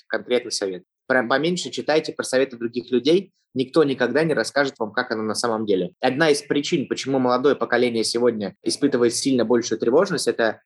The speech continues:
социальный успех и успешный успех в инст-, социальных сетях.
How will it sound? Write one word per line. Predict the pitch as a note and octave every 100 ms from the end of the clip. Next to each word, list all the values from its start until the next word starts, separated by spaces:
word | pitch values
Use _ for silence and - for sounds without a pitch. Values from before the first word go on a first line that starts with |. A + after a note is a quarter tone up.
| _
социальный | - A#2+ C3 C#3+ D3 B2+
успех | A2+ - C3+ D#3 - -
и | A#2 A#2 A2+ G#2+ G#2
успешный | A2+ - B2+ - A2+
успех | - C#3 C3+
в |
инст-, | A2+ -
социальных | A2+ - A#2 A#2 A2
сетях. | - F#2+ F2+